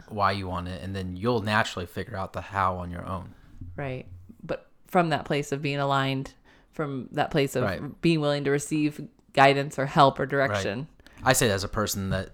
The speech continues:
Speaker 1: focuses on the how all the time.
Speaker 2: <laughs>
Speaker 1: That's, that's why.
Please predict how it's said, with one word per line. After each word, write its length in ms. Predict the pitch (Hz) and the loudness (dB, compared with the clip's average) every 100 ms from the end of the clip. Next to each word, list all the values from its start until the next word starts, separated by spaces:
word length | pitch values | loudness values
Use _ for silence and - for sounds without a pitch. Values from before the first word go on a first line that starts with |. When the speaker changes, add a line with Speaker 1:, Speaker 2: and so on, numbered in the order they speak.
| - | -10
Speaker 1:
focuses 380 | 107 95 95 95 | -8 -6 -4 -4
on 120 | 92 | -4
the 60 | |
how 240 | 85 95 90 | 0 0 0
all 140 | 90 | -2
the 100 | 87 | -6
time. 260 | - 90 - 165 135 | -8 -8 -8 -10 -6
Speaker 2:
<laughs> 160 | 175 - | -6 -6
Speaker 1:
That's, 160 | - 156 - - - - | -8 -8 -12 -16 -12 -10
that's 200 | 101 107 | -6 -2
why. 280 | 92 90 | -2 -2